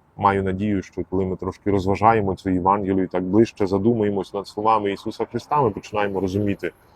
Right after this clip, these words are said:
що варто все ж таки прийняти цю логіку Божого Сина і самим потихеньку ставати дітьми Божими. А тоді ми будемо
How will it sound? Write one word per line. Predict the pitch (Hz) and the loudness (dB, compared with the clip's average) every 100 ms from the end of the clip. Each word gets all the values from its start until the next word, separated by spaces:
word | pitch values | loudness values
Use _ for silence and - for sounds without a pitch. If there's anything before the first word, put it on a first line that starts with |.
| - - - | -20 -20 -20
що | - 117 | 0 6
варто | 107 120 135 113 | 10 10 8 0
все | - 104 | 0 -4
ж | - | -4
таки | 101 101 | -4 -2
прийняти | 107 110 113 131 - 98 | 2 2 4 2 2 -2
цю | - | 0
логіку | 104 107 101 - 92 - _ _ _ _ _ _ _ _ - | 2 2 0 -2 -6 -8 _ _ _ _ _ _ _ _ 2
Божого | 113 120 113 107 | 8 8 8 6
Сина | 101 120 131 110 | 4 2 4 4
і | 98 | 2
самим | 101 104 113 101 92 | -2 -2 -2 -4 -10
потихеньку | 92 92 101 98 87 | -12 -6 -4 -4 -8
ставати | - 92 92 92 | -6 -2 -2 -2
дітьми | 92 - 98 | -6 -4 -4
Божими. | 92 95 90 90 | -2 -2 -2 -6
А | - | -2
тоді | 117 165 | 0 2
ми | 214 | 2
будемо | 190 175 175 165 | 2 2 2 0